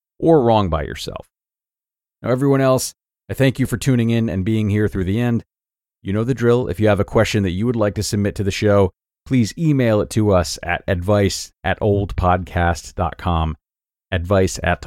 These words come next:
O L D podcast dot com. You will definitely get a response from me, and we'll be happy to do what we can to help.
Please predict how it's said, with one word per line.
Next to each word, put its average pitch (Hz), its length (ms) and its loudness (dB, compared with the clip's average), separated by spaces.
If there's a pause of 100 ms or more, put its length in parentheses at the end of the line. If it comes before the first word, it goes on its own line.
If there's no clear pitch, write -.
O 98 180 4
L 90 160 2
D 87 240 -2
podcast 82 600 -2
dot 78 200 -2
com. 98 340 0 (440)
You 87 100 -6
will 87 100 -2
definitely 95 600 0
get 87 140 0
a 90 40 0
response 87 400 0
from 85 200 -2
me, 107 280 0 (460)
and 90 100 -2
we'll 82 80 2
be 82 100 0
happy 90 280 0
to 82 120 -2
do 85 120 2
what 78 80 0
we 85 100 -4
can - 240 -8
to - 60 -8
help. - 260 -10